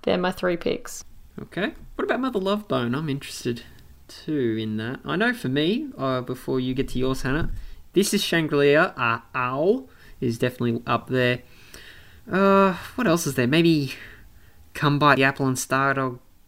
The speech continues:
Speaker 2: Champion. Those are probably my three. What are yours?
Speaker 1: Uh, yeah, definitely This Is Shangri-La. Uh, I reckon Holy Roller. And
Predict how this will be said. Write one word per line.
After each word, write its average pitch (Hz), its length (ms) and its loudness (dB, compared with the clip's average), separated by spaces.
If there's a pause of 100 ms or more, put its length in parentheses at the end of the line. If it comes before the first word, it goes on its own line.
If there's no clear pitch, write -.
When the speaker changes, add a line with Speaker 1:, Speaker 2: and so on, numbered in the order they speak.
Speaker 2:
Champion. 143 640 -6 (280)
Those 202 180 4
are - 20 -2
probably 120 280 0
my 110 220 -2
three. 113 240 -6
What 147 160 -4
are 147 40 0
yours? 135 380 -2 (580)
Speaker 1:
Uh, 214 260 2
yeah, 214 140 2
definitely 240 400 -2
This 240 240 -4
Is 226 80 -6
Shangri-La. 190 600 -4
Uh, 196 40 -14 (600)
I 202 680 0
reckon 262 300 -2
Holy 247 320 6
Roller. 202 480 4 (840)
And 202 1000 -2